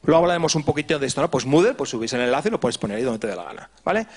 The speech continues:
Necesitamos que se integren las herramientas de producción con las herramientas de administración. Bueno, pues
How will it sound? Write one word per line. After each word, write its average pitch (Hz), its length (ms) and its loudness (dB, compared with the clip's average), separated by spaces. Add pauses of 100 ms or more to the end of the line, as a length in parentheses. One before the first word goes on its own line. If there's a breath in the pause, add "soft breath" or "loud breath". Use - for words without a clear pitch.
(720 loud breath)
Necesitamos 170 560 0
que 165 100 -4
se 170 120 -2
integren 180 400 0
las 156 180 2
herramientas 160 400 2
de 180 80 0
producción 175 340 2
con 170 120 0
las 135 100 0
herramientas 151 360 0
de 156 60 0
administración. 120 600 -4 (160 loud breath)
Bueno, 190 180 2
pues 175 260 2